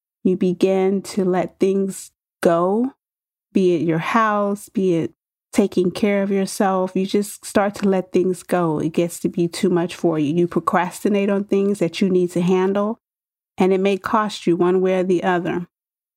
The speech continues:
Quick example, there was something I needed to handle several months ago. I've had so much on my plate,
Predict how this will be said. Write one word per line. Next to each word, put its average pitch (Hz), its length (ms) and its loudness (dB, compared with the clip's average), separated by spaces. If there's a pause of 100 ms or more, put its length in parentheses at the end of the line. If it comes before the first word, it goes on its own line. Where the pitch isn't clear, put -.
(200)
Quick 220 240 2
example, 185 560 0
there 180 140 2
was 175 100 -2
something 220 340 0
I 202 80 0
needed 196 340 0
to 196 120 0
handle 185 680 0 (280)
several 202 400 0
months 180 340 -2
ago. 160 400 -2 (580)
I've 185 300 0
had 170 240 0
so 220 720 0
much 208 400 0
on 202 220 0
my 185 180 0
plate, 190 540 -2